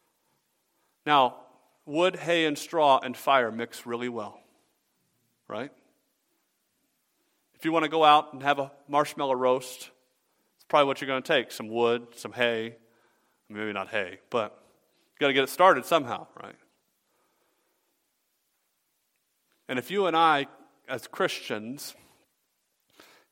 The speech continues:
continue to live in sin, continue to live according to our flesh, continue to give in to these things, to disobey the word of God, we are building on the foundation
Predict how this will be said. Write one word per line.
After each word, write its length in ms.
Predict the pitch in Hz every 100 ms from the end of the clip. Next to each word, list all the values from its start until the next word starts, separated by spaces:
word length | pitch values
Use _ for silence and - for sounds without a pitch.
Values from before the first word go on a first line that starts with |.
| _
continue 840 | 151 147 - 214 180 143 143 160
to 200 | 170 -
live 480 | 135 143 180 190 180 - - _ _ _ _ _ _ _ 147
in 120 | 127
sin, 340 | - 156 104 - _ _ _ _ _ _ _ - - _
continue 560 | - 151 202 214 196 170
to 120 | 160
live 540 | 151 185 202 196 - -
according 300 | 147 180 175
to 40 |
our 120 | 151 139
flesh, 420 | - 170 135 -
continue 520 | 156 143 208 214 185
to 100 | 160
give 180 | 147 156
in 140 | 220
to 40 | 190
these 180 | 160
things, 280 | - 165 156
to 80 | 143
disobey 500 | 147 202 214 185 170 151 -
the 100 | 165
word 220 | 156 160
of 80 | 139
God, 280 | 170 156 143 - -
we 100 | 170
are 120 | 165 147
building 540 | - 226 220 165 170
on 220 | 165 196
the 100 | 214
foundation 1080 | 202 196 170 165 226 196 - 143 135 170 202